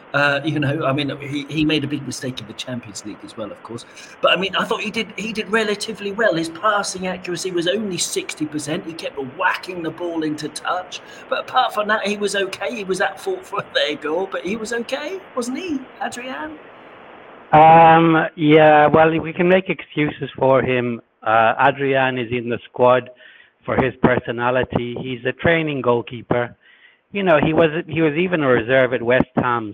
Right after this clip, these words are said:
Speaker 2: So, you know, he gives me the willies every time he's on the pitch. He whacks it out of play. He made a few good saves. He's obviously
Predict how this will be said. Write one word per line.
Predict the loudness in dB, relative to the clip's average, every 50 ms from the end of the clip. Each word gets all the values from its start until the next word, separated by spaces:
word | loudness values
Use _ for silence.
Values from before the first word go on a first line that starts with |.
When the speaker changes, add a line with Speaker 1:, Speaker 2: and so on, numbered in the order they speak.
| -8 -6
Speaker 2:
So, | -2 0 0 0 0 -2 -4 -6 _ _ -20 -20 -20 _ _ -4
you | -2 2
know, | 2 2 2 2
he | -2
gives | -2 -2 -2 -2 -2 -4 -4
me | -2 -2 0 0
the | -2 -2
willies | -2 0 0 0 0 -2 -4 -2 -2
every | -2 -2 -2 -4 -2
time | -2 -2 -2 -2 -2
he's | -4 -4 -4
on | -4 -4 -4
the | -6
pitch. | -2 -2 -2 -2 -2 -6 _ -18 -16 -16 -18 _ _ _ _ -20 _ _ _ -12
He | -8 0
whacks | 2 2 2 0 -2 -8
it | -2 0
out | 0 0 0
of | -2 -2 -2
play. | 0 2 2 2 2 0 0 -2
He | -4 -4
made | -2 -2 -2 -2
a | -2 -2
few | 0 0 0 0
good | 2 0 -2 -2 -2 -2 0
saves. | 2 2 2 0 -2 -4 -4 -6
He's | -4 0 2
obviously | 2 2 2 -2 -6 -4 -4 -4 -4 -4 -6